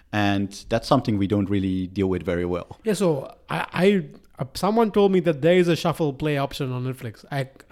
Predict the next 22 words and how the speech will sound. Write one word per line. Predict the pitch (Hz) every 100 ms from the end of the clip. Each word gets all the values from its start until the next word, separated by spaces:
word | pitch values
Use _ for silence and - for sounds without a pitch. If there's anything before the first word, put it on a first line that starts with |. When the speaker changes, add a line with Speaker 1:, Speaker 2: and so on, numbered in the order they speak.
| 117
Speaker 2:
for | 165
the | 170
life | 175 170
of | 147
me, | 147
I | 139
cannot | 147 143 127
find | 139 127 110
it. | - - - -
Speaker 1:
<laughs> | - -
Speaker 2:
But | 135 160 143 165
apparently | 143 202 202 185
there | 180
is, | 220 175
and | 165 156
I'm |
gonna | 165 196
find | 196 202 156
it | 147
now, | 135 165
'cause, | 170 151
like, | 175 165 -